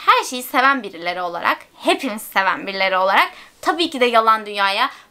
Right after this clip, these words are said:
bu dönemde eğer izlemediyseniz, eğer Avrupa Yakası'nı da izlemediyseniz bence bu dönemde bakmak için mükemmel bir fırsat. Bazen Avrupa Yakası'nın sadece böyle kısım kısımlarına geliyorum. Ben Avrupa Yakası'nı yayınlanırken küçüktüm. Ama hala böyle kısım kısım izlediğim noktalarda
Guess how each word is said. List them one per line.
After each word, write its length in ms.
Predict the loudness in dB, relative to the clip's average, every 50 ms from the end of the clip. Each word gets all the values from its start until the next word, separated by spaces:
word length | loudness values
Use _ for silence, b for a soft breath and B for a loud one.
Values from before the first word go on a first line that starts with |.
| B -6
bu 160 | -4 0 2
dönemde 380 | 4 4 4 4 2 0 0 0
eğer 140 | 0 -2 -2
izlemediyseniz, 760 | -6 -8 -4 -2 -2 -2 -2 -4 -8 -12 -12 -12 -12 -12 -4
eğer 260 | 0 2 4 4 4 4
Avrupa 380 | 4 4 4 4 0 -2 -2 -2
Yakası'nı 420 | -2 -2 -2 -6 -6 -6 -4 -4
da 40 | -4
izlemediyseniz 720 | -4 -4 -2 -4 -4 -4 -6 -8 -8 -6 -4 -4 0 2 4
bence 260 | 4 4 2 -2 -4
bu 80 | -2
dönemde 360 | 2 4 4 4 2 2 2 2
bakmak 300 | 2 2 0 -8 -10 -10
için 260 | -10 -10 -8 -6 -6
mükemmel 640 | -6 -6 -8 -6 -2 0 0 2 2 2 0 -2 -4
bir 60 | -12
fırsat. 400 | -20 -18 -10 -6 -4 -4 -4 -6 B B B B B B B 0 4
Bazen 340 | 4 6 6 4 2 2
Avrupa 360 | 2 2 2 2 -2 -4 -4 -4
Yakası'nın 380 | -4 -4 -6 -8 -6 -6 -2
sadece 340 | 0 2 2 2 0 0 -2
böyle 140 | -2 -2 -4
kısım 400 | -6 -14 -12 -10 -8 -8 -8 -8
kısımlarına 500 | -8 -10 -10 -8 -4 -2 -2 -2 -2 -2
geliyorum. 320 | -4 -4 -2 -2 -4 -2 2
Ben 120 | 2 4 4
Avrupa 340 | 4 2 0 -2 -4 -4 -4
Yakası'nı 360 | -4 -4 -8 -8 -6 -4 -2
yayınlanırken 680 | -2 0 0 0 0 0 0 -2 -2 -2 -4 -6 -6
küçüktüm. 500 | -8 -10 -10 -12 -12 _ _ -16 -16 -16 -18 B B B B B B B 2
Ama 260 | 2 2 2 2 2 2 2 0 -4 B B B B B
hala 340 | B 4 6 6 4 2 2
böyle 200 | -2 -6 -8 -10
kısım 300 | -12 -12 -10 -10 -10 -10
kısım 240 | -10 -10 -10 -8
izlediğim 500 | -8 -6 -4 -4 -4 -2 -2 -2 -2 0
noktalarda 520 | 0 -2 -2 -2 0 2 4 4 2 2